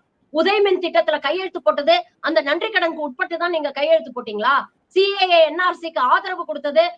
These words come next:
அந்த நன்றி கடனுக்கு உட்பட்டு தான் ஆதரவு கொடுத்தீங்களா? வேளாண் சட்டங்களுக்கு ஆதரவு கொடுத்தீங்களே, அதற்கும் அந்த நன்றி கடன் தான் காரணமா அப்படின்னு நாம கேட்க வேண்டியிருக்குல்ல. இதுல அவர் சொல்ற ஸ்டேட்மெண்ட்ல ரெண்டு விஷயங்கள் ரொம்ப தெளிவா புரிஞ்சு போச்சு.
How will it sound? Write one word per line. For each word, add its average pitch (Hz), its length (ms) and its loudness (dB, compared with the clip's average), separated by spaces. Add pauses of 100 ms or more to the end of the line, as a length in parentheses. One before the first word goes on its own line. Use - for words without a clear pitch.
(100)
அந்த 311 180 -4
நன்றி 294 280 -6
கடனுக்கு 320 380 -6
உட்பட்டு 359 260 -12
தான் 339 160 -2
ஆதரவு 294 280 -2
கொடுத்தீங்களா? 247 480 -2 (300)
வேளாண் 381 360 0
சட்டங்களுக்கு 330 520 -6
ஆதரவு 320 320 -2
கொடுத்தீங்களே, 285 440 -4 (240)
அதற்கும் 370 380 0
அந்த 349 160 0
நன்றி 302 260 -4
கடன் 311 220 -4
தான் 339 180 -2
காரணமா 277 640 0
அப்படின்னு 349 280 -6
நாம 294 220 -2
கேட்க 320 260 -2
வேண்டியிருக்குல்ல. 214 480 -6 (480)
இதுல 330 220 2 (100)
அவர் 311 320 0
சொல்ற 349 240 -6
ஸ்டேட்மெண்ட்ல 330 720 -6
ரெண்டு 320 260 -4
விஷயங்கள் 349 340 -10
ரொம்ப 302 300 -6
தெளிவா 294 240 -2 (100)
புரிஞ்சு 269 220 -10
போச்சு. 214 300 -12